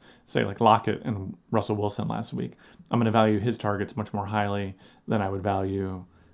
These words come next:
uh, you know, Jones and Ridley's and Gage's targets this week.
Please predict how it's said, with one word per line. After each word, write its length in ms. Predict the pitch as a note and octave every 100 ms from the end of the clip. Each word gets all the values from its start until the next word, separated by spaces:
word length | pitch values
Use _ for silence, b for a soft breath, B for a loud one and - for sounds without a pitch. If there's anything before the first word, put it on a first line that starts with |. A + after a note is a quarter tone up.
| _ -
uh, 340 | F#2 F2 F2 - _ _
you 120 | A2+
know, 200 | F#2 F2 - -
Jones 460 | F#2+ A2 G2+ F2+ -
and 260 | - G#2
Ridley's 400 | G2+ G2 G2 F#2 G#2+
and 100 | G2
Gage's 360 | G2 F#2+ -
targets 340 | - A2 A2+ -
this 180 | - -
week. 160 | -